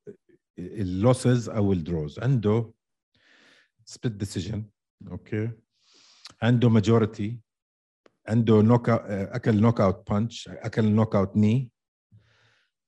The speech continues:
آه، أكل سبمشن خسر، وأكل تي كي أو من رمزي نجم.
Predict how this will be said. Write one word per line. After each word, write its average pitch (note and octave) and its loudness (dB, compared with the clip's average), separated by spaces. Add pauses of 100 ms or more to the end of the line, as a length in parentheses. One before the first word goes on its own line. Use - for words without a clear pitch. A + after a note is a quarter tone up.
(140)
آه، F#2+ -2
أكل A#2+ -4
سبمشن G#2 -2
خسر، - -10 (1400)
وأكل A2 -2
تي A#2 -2
كي A2+ -4
أو G#2+ 0
من G2+ 0
رمزي F#2 0
نجم. D#2+ -6